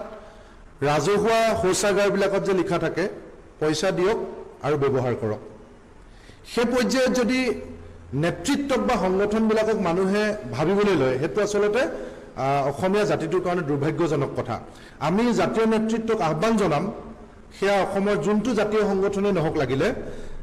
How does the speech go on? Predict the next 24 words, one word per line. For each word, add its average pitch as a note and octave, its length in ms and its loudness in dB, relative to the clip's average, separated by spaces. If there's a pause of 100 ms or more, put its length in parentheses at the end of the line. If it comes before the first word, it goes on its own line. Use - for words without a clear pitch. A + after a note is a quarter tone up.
(100)
যে G3 300 2
আমাৰ G3+ 460 0
কাম F#3+ 280 2
কাজ A#3 320 2 (840)
ইমান A#3 360 2
পৰ্যায়ত B3+ 320 2
আমি A#3 160 2
সতৰ্ক G3 380 2
হ'ব F3+ 240 2
লাগে, C#3 300 0 (500)
ইমান A#3+ 340 2
পৰ্যায়ত B3 380 2
আমি A3 200 2
আমাৰ G#3 220 2
কাম F#3 180 0
কাজখিনি G3+ 480 2 (560)
সুশৃংখলিতভাৱে A3 840 2
আগবঢ়াই F3 340 2
লৈ F3 140 4
যাব E3+ 160 2
লাগে, D#3+ 220 2
যাতে E3 300 0 (300)
আমাক F#3+ 260 0 (120)
কোনেও G3+ 300 2